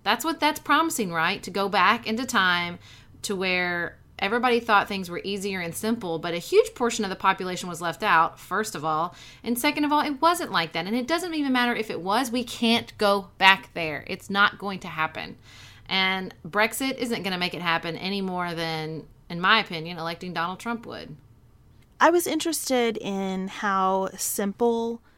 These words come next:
Speaker 2: the ballot was for this movement. And in some ways, I really admired it because it was a ballot that anyone could pick up and understand.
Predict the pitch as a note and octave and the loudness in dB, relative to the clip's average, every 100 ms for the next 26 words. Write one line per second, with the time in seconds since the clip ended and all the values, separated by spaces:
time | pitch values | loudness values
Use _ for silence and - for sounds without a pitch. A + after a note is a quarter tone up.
0 | _ _ _ G#3+ G3 F#3+ F3 F#3+ A3+ - | _ _ _ -2 0 2 4 4 0 -4
1 | A#3+ A#3 A#3 A#3+ - - - A#3 A#3+ - | -4 -2 -2 -4 -6 -10 -4 0 0 0
2 | A#3 A#3+ A#3 A#3+ A#3+ A#3 A#3 A#3+ E4+ G#4 | 0 0 2 2 2 2 2 2 2 4
3 | C4+ G#3+ G3+ G#3+ C4+ D#4 G3+ F#3 F#3 F3+ | 4 4 0 0 0 2 2 0 0 0
4 | F#3+ F3 D#3+ - F#3+ - G#3 G#3+ A3 A3 | 0 -2 -4 -6 -8 -2 -2 0 0 -2
5 | G#3+ G#3+ A3+ B3+ G#3+ - G#3+ A#3 A#3 A3 | 2 6 6 4 -2 -2 -2 0 -2 -2
6 | G#3+ F#3+ - F#3+ F#3 G3 - F#3 F3+ - | -4 -8 -8 -4 -4 -4 -8 -6 -6 -6
7 | - - - | -8 -10 -10